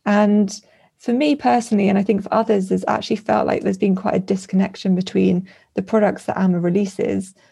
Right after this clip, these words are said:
even when we considered all of those elements like zero waste and all of that kind of stuff, because the energy of what we do is in so much in the process. And also we have a big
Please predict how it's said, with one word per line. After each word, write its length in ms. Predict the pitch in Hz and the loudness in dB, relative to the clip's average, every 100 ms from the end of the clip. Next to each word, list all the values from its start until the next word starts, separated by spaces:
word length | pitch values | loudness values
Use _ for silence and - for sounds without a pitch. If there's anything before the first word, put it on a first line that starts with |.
| _ _ | _ _
even 340 | - 285 233 208 | 0 2 2 2
when 160 | 202 | 2
we 80 | 196 | 2
considered 600 | 190 196 190 254 190 165 - _ _ - | 2 0 0 0 2 0 -6 _ _ 0
all 180 | 233 226 | 2 4
of 60 | |
those 180 | 196 185 | 4 2
elements 420 | 196 196 185 190 | 4 2 2 0
like 120 | - | -4
zero 340 | 185 - 180 180 | -4 0 2 2
waste 480 | 180 180 185 - - | 2 0 -2 -6 -4
and 380 | 170 170 185 - | -2 -2 -4 -2
all 180 | 196 190 | 0 0
of 100 | 180 | 0
that 160 | - | -6
kind 140 | - 180 | -4 -4
of 80 | 175 | -4
stuff, 400 | - - 185 _ - - _ _ | -4 -4 -6 _ -20 -20 _ _
because 640 | 233 220 226 220 196 - - | -2 2 4 4 0 -6 -8
the 180 | 196 - | -4 0
energy 320 | 220 220 190 | 2 2 2
of 120 | 202 | 0
what 80 | - | 0
we 100 | 202 | 0
do 160 | 190 226 | 2 2
is 200 | 196 190 | 0 -2
in 120 | 190 | -2
so 200 | 190 196 | 0 0
much 220 | 190 - | 0 -2
in 60 | 185 | -4
the 60 | |
process. 720 | 180 185 185 - 302 311 - _ - | -2 -4 -4 -4 -8 -12 -20 _ -4
And 520 | 208 208 202 202 - - - - - _ _ _ _ _ _ _ | 0 2 2 -2 -6 -18 -20 -20 -20 _ _ _ _ _ _ _
also 480 | 254 277 277 254 220 | 0 0 0 2 2
we 220 | 202 214 | 4 2
have 240 | 220 226 220 | 2 -2 -2
a 40 | |
big 480 | 190 - 240 214 | -2 0 0 0